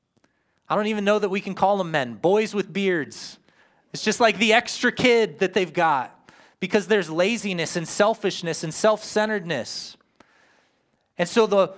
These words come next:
wife and the mom has to take on more work, and they have to provide, and they have to protect, and they have to lead, while the men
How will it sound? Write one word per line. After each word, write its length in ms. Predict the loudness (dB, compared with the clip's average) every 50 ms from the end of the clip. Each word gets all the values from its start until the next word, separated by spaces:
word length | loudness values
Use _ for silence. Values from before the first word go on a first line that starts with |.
| -20 -20 _
wife 500 | -8 0 4 4 4 4 2 -2 -6 -6 -6
and 160 | -4 -2 -2
the 40 | 0
mom 400 | 2 4 4 4 4 2 0 0
has 220 | -2 -2 -4 -2
to 100 | -4 -8
take 280 | -2 0 0 0 2 0
on 280 | 0 0 0 -2 -4 -8 -16 -20 -14 -4
more 320 | 0 2 4 4 4 4
work, 400 | 4 4 2 2 0 -4 -8 -6
and 160 | -6 -2 0
they 120 | 0 0 2
have 180 | 0 -2 -2
to 80 | -2 -6
provide, 560 | -2 -2 -2 2 4 2 4 4 4 2 0
and 100 | 0 -2
they 60 | -2
have 180 | -2 -2 -2 -2
to 60 | -4
protect, 440 | -6 -6 -6 2 2 2 2 2 -4
and 80 | -4 -2
they 80 | -2
have 180 | -2 -2 -2 -2
to 80 | -4
lead, 560 | -6 -6 -4 -2 -2 0 0 0 -2 -2 -4 -10 -12 -20 -12 0
while 220 | 2 2 2 4
the 100 | 2 0
men 680 | -2 -2 0 2 4 4 4 2 2 0 -2 -6 -8 -10